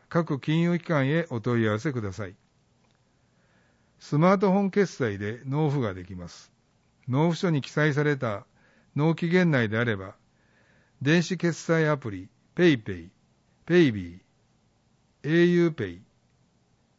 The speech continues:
ファミペイ、T払いで時間と場所を選ばず、徴税や保険料などを納付できます。対象、町県民税、森林環境税、普通徴収、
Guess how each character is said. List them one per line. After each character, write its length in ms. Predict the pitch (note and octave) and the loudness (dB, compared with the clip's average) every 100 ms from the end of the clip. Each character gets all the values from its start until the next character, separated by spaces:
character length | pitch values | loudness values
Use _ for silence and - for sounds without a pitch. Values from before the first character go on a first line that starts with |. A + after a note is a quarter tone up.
| _ _ _ _ _ _ | _ _ _ _ _ _
フ 60 | C#3+ | 2
ァ 60 | |
ミ 120 | D#3+ | 2
ペ 200 | D#3+ D3 | 4 2
イ、 120 | C#3+ - _ _ _ _ | 2 -2 _ _ _ _
T 220 | - E3+ E3 | 0 2 4
払 320 | D#3 A#2+ F#2 | 4 2 -4
い 40 | - A#2+ | -14 -4
で 220 | D3+ C#3+ | -2 -2
時 180 | A2+ B2+ | -6 -2
間 220 | D#3+ E3+ E3 | 0 0 0
と 100 | E3 | 0
場 140 | D#3 | 0
所 200 | A#2 A2+ | -2 -4
を 60 | B2+ | -4
選 220 | A#2+ C3+ | -2 0
ば 120 | D3+ | 2
ず、 180 | A#2+ F#2+ - - | -2 -8 -16 -4
徴 240 | D3 D3+ | 0 0
税 260 | D3+ D3+ D3 | 2 2 4
や 160 | C#3 | 2
保 120 | A2+ | -2
険 260 | C3 E3 D3 | -2 0 0
料 200 | A2+ G2+ | 0 -2
な 140 | A2 | -2
ど 140 | G#2+ G2 | -4 -6
を 180 | A#2 - - _ _ _ | -8 -10 -20 _ _ _
納 180 | D3+ E3+ | 0 0
付 140 | A2 | 0
で 100 | G2 | -6
き 120 | F#2+ G#2 | -8 -6
ま 120 | A#2+ | -6
す。 220 | - - _ _ _ _ _ _ | -6 -18 _ _ _ _ _ _
対 180 | - D3+ | -2 0
象、 380 | D3+ D#3+ D3+ C#3+ - _ _ _ _ _ _ _ _ | 2 0 0 -2 -12 _ _ _ _ _ _ _ _
町 240 | G#3+ F3+ | 4 4
県 260 | C3+ D#3+ F3 | 4 2 2
民 240 | F3 C#3 | 2 0
税、 340 | G2+ G2 F2+ - _ - | -2 -8 -12 -20 _ -2
森 220 | E3+ F3+ | 0 2
林 240 | F3+ F3 | 2 0
環 240 | E3 E3 E3 | -2 -2 -2
境 240 | D#3+ A#2+ | -2 -2
税、 300 | F#2 F2+ F#2+ _ _ _ | -4 -12 -18 _ _ _
普 80 | - | -20
通 260 | - D3+ | -4 -4
徴 240 | C#3+ C#3+ G#2+ | -2 -2 -4
収、 280 | - F#2 | -8 -18